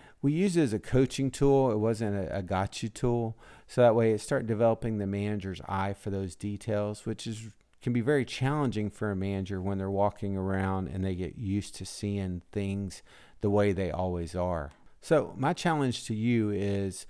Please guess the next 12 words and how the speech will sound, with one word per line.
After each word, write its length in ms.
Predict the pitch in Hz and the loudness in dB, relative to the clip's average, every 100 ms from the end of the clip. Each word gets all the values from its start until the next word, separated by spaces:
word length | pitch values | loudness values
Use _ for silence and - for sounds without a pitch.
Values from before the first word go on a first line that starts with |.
| - - - | -20 -20 -2
you 180 | 120 151 | 4 6
need 240 | 139 117 | 6 2
to 120 | - | -2
start 400 | 104 - 107 98 | -4 2 2 2
doing 360 | 98 101 98 98 | 0 0 0 0
more 260 | 95 104 | 0 0
of 140 | 98 87 | 0 -2
your 100 | 92 | -2
own 280 | 98 98 90 | -2 -2 -2
personal 520 | - 98 - 95 87 | -2 -2 -2 -6 -6
photo 400 | - 95 92 92 | -6 -6 -4 -6
challenges. 800 | - 92 85 85 87 80 - | -4 -4 -4 -4 -6 -8 -12